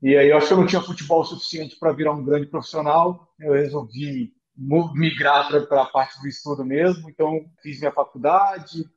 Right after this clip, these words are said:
e aí comecei a entrar um pouco no sedentarismo, né? Você acaba trabalhando, faculdade, deixa um pouco de lado o esporte. E aí fui engordando, fui engordando, e aí acho que começa aí a história com a corrida. Tava num peso muito acima, tava com cento e um quilos na época,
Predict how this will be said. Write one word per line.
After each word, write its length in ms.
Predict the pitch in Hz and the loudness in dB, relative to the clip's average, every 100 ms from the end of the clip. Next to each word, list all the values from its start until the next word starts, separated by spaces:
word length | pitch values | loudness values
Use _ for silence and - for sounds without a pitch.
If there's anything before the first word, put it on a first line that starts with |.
| _ - | _ 0
e 80 | 147 | 4
aí 100 | 147 | 4
comecei 340 | 165 160 165 | 4 2 -4
a 40 | |
entrar 160 | 156 160 | -2 0
um 80 | 156 | 0
pouco 260 | - 151 | -2 -4
no 80 | 170 | -4
sedentarismo, 800 | 156 160 160 180 143 127 - 117 | -6 -4 -2 -2 -2 -4 -4 -4
né? 160 | 127 131 | -4 -6
Você 140 | - | -8
acaba 360 | 127 _ 131 131 | -8 _ 0 0
trabalhando, 920 | - 127 127 127 175 196 190 185 185 _ | 0 0 0 2 0 0 -4 -8 -10 _
faculdade, 760 | - 127 139 123 165 180 175 139 | -4 -4 -2 0 0 0 -8 -6
deixa 240 | 160 165 | -6 -6
um 40 | 165 | -2
pouco 240 | 170 160 | -2 -2
de 80 | 151 | -2
lado 180 | 156 175 | 0 0
o 40 | |
esporte. 640 | 180 143 127 - - - _ - | -2 2 2 0 -8 -20 _ 2
E 60 | |
aí 260 | 175 180 180 | 4 4 4
fui 120 | 202 | 4
engordando, 520 | 180 165 147 180 202 | 6 4 2 -2 -4
fui 120 | 185 | -6
engordando, 840 | 180 170 147 151 180 220 214 208 180 - | -2 0 0 0 2 2 0 -4 -8 -6
e 80 | 160 | 0
aí 120 | 147 | 0
acho 260 | 160 - 165 | 0 -6 -14
que 60 | |
começa 400 | 175 156 151 - | -8 -4 -4 -6
aí 120 | 151 | -8
a 40 | 151 | -8
história 300 | 147 156 156 | -4 -2 -2
com 80 | 160 | -4
a 80 | |
corrida. 420 | 160 147 123 117 113 - _ | -8 -8 -6 -6 -8 -16 _
Tava 200 | - 127 | -6 -4
num 120 | 151 139 | -4 -8
peso 340 | - 147 143 135 | -4 -4 -4 -8
muito 240 | 160 165 | -8 -6
acima, 680 | 147 - 127 160 170 131 110 _ _ | -6 -6 -6 -4 -4 -6 -8 _ _
tava 220 | 113 117 | -10 -8
com 220 | 113 - 110 | -10 -14 -18
cento 360 | - 120 139 | -8 -8 -6
e 40 | 143 | -6
um 100 | 123 | -8
quilos 400 | - 117 143 135 | -4 -4 -4 -2
na 200 | 120 117 | 0 2
época, 440 | 135 - 151 151 | 2 -2 -8 -8